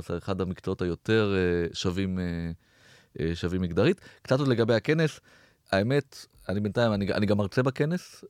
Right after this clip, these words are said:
אז, אז, אז אני גם, גם מקדם את עצמי פה,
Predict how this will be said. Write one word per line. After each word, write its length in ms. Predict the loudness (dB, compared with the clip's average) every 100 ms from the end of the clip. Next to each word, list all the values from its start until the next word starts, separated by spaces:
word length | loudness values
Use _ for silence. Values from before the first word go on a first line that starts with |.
| _ -12
אז, 240 | -10 -8
אז, 160 | -10 -10
אז 100 | -10
אני 120 | -10
גם, 240 | -8 -8 -8 -8
גם 140 | -8 -10 -10 -12 -6
מקדם 260 | 0 2
את 80 | 2
עצמי 260 | 0 0 0
פה, 200 | 2